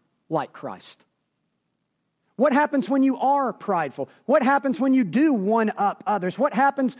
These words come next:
when pride characterizes your life more than humility? Just be like him. And then we slip into moralism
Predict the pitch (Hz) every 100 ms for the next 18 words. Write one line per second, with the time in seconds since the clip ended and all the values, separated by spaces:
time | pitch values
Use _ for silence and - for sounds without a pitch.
0 | - - 247 226 - 262 302 294 - 269
1 | - 269 262 196 247 247 240 254 254 262
2 | 262 247 208 240 285 285 240 285 302 202
3 | 277 302 269 320 349 294 240 143 101 -
4 | _ _ _ _ _ _ _ _ _ _
5 | _ _ _ _ _ _ _ _ _ _
6 | _ _ _ _ _ _ 175 202 220 -
7 | - 190 185 160 160 160 135 113 104